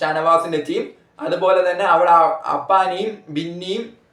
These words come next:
ഏ, ശരത്തും കൂടെ എന്ത് ചെയ്യാണ്, അവര് തമ്മിലൊരു ഡിസ്കഷൻ. വെളി ഇവര് ഡിസ്കഷൻ, അകത്ത് അവര് ഡിസ്കഷൻ, അങ്ങനെ ഡിസ്കഷനോട് ഡിസ്കഷൻ.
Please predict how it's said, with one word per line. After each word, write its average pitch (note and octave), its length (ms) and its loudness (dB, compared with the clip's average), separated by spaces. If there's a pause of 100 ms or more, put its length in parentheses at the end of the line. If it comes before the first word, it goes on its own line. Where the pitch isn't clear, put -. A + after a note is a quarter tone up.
(340)
ഏ, D3 540 0
ശരത്തും F3 400 2
കൂടെ G3 160 2
എന്ത് F3+ 180 -4
ചെയ്യാണ്, E3+ 460 0 (640)
അവര് G3 340 4
തമ്മിലൊരു F3+ 340 0
ഡിസ്കഷൻ. D#3 640 -2
വെളി D3 320 0
ഇവര് G3+ 320 -2
ഡിസ്കഷൻ, A3 380 0
അകത്ത് E3 260 2
അവര് C#3 260 -2
ഡിസ്കഷൻ, - 460 -10
അങ്ങനെ F3+ 320 -2
ഡിസ്കഷനോട് F#3 840 -2
ഡിസ്കഷൻ. - 380 -6